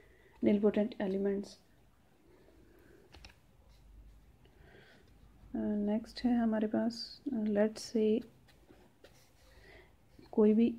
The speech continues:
a एक हमारे पास element है Z में से, integer है,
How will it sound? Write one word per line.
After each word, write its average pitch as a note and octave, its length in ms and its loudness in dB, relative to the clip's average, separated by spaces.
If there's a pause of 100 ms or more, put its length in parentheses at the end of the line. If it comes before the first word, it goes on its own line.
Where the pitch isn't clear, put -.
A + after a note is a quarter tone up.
(100)
a G#3+ 400 4
एक G#3+ 360 2
हमारे G3+ 280 -4
पास G3+ 440 -8
element G#3+ 580 -2
है C4+ 220 4 (1120)
Z G#3 300 0
में G#3 140 -2
से, B3 320 -2 (920)
integer G#3+ 560 4
है, A3+ 280 0